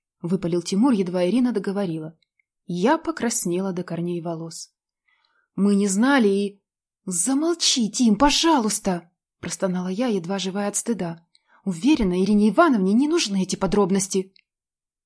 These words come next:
Ирина Ивановна, в отличие от меня, вообще не смутилась. Даже как будто обрадовалась. Она тихо и по-доброму рассмеялась. «Ох, папочка распереживался! Не стоит волноваться, Тимур.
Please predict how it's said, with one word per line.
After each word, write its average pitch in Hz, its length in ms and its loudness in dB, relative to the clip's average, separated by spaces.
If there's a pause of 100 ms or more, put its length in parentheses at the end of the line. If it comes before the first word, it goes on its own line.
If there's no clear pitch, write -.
(100)
Ирина 330 380 0
Ивановна, 277 440 -4
в 214 60 -2
отличие 202 420 -2
от 180 100 -6
меня, 254 380 -2
вообще 349 440 -2
не 165 120 -4
смутилась. 165 640 -8 (480)
Даже 214 360 0
как 226 180 -4
будто 269 240 0
обрадовалась. 190 720 0 (220)
Она 180 220 -2
тихо 285 380 -2
и 170 100 -2
по-доброму 214 580 -2
рассмеялась. 170 800 -6 (720)
«Ох, 254 500 2
папочка - 580 -2
распереживался! 175 1120 -2 (300)
Не 208 220 2
стоит 294 540 4
волноваться, 277 760 0
Тимур. 226 460 -2